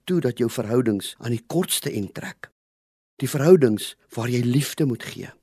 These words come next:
Ons besige programme, dringende afsprake, verdring ons lewens om te doen dit wat vir God belangrik is. Maar wat ons wel kan sê,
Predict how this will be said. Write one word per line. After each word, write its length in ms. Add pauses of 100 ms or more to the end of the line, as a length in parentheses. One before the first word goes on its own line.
(800)
Ons 160
besige 400
programme, 640
dringende 560
afsprake, 760
verdring 840
ons 320
lewens 640
om 180
te 120
doen 240
dit 200
wat 160
vir 200
God 320 (320)
belangrik 600
is. 320 (720)
Maar 160
wat 140
ons 240
wel 260
kan 240
sê, 320